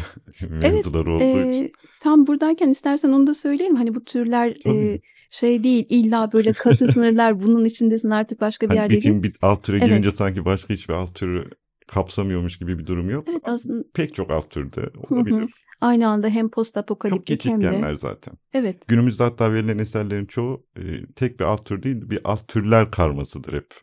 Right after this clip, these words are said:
Speaker 1: Her
Speaker 2: Evet,
Speaker 1: yerden
Speaker 2: oradan
Speaker 1: bir
Speaker 2: unsurları
Speaker 1: Evet.
Speaker 2: barındırıyor içinde. Hı hı.
Speaker 1: E, sonra Ethnocide var. Bunu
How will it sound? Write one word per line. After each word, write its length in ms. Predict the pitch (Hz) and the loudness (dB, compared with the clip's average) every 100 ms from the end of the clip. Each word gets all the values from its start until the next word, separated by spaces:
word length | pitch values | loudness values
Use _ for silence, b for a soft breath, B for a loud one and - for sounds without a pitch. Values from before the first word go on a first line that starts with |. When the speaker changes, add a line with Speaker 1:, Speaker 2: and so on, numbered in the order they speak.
| - | -14
Speaker 1:
Her 180 | - - | -4 -2
Speaker 2:
Evet, 100 | 196 | 0
Speaker 1:
yerden 140 | 170 | 2
Speaker 2:
oradan 300 | 233 214 226 | 2 2 0
Speaker 1:
bir 60 | 226 | 0
Speaker 2:
unsurları 580 | 220 226 - 220 208 202 | 0 0 0 -2 0 -2
Speaker 1:
Evet. 80 | 196 | -2
Speaker 2:
barındırıyor 500 | 190 180 175 175 175 | -2 -2 -4 -4 -6
içinde. 420 | 185 - 180 185 226 _ | -8 -6 -6 -6 -10 _
Hı 60 | - | -6
hı. 160 | 220 107 | -2 -2
Speaker 1:
E, 100 | 120 | -2
sonra 420 | 127 147 170 - - - | 0 0 0 -2 -8 -4
Ethnocide 600 | 110 131 139 131 113 110 | -2 0 0 0 0 0
var. 260 | 110 107 | -4 -4
Bunu 260 | 120 139 131 | -2 -2 -2